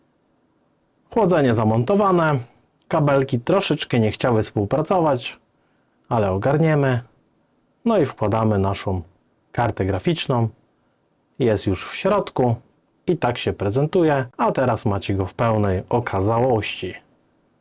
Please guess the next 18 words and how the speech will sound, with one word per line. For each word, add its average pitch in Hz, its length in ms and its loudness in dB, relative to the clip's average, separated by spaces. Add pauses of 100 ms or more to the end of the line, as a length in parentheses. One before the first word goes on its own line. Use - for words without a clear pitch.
(240)
Także 165 380 0
myślę, 117 500 -2 (100)
że 143 180 0
wyszło 95 360 -4
całkiem 127 460 -2
nieźle. 123 360 -2 (300)
Także 170 260 0
nie 175 100 2
tylko 202 260 0
telefony, 226 580 -2 (160)
ale 240 240 0
również 123 340 0
i 117 60 0
komputery. 110 560 -4 (240)
Mam 139 220 2
teraz 123 220 0
więcej 127 300 0
czasu, 170 380 -2